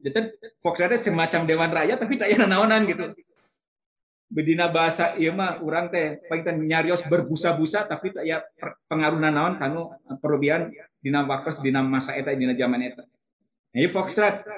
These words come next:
Volksraad dibentukna delapan belas Mei satu sembilan delapan belas. Aya urang Sunda nu janten aktivis Volksraad menjadi anggota Volksraad. Ada Ahmad Jaya Diningrat, Pasasi, Raden Tumenggung Surakarta Legawa,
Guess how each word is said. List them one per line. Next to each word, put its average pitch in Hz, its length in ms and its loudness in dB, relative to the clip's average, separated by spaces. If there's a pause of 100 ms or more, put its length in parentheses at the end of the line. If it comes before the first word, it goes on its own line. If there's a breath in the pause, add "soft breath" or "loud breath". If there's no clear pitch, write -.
(160)
Volksraad 180 720 -4
dibentukna 151 800 0
delapan 143 320 -2
belas 143 320 0
Mei 151 160 -2
satu 165 240 -6
sembilan 147 320 -2
delapan 135 320 0
belas. 127 320 -4 (400)
Aya 175 240 2
urang 170 320 2
Sunda 185 400 0
nu 175 160 -2
janten 220 480 0 (240)
aktivis - 480 -6
Volksraad 220 400 -4
menjadi 156 400 -2
anggota 170 240 -4
Volksraad. 156 480 -4 (480)
Ada 135 320 0
Ahmad 131 240 2
Jaya 131 240 4
Diningrat, 156 800 -2
Pasasi, 165 960 0
Raden 131 400 2
Tumenggung 135 400 0
Surakarta 151 480 -2
Legawa, 151 640 -2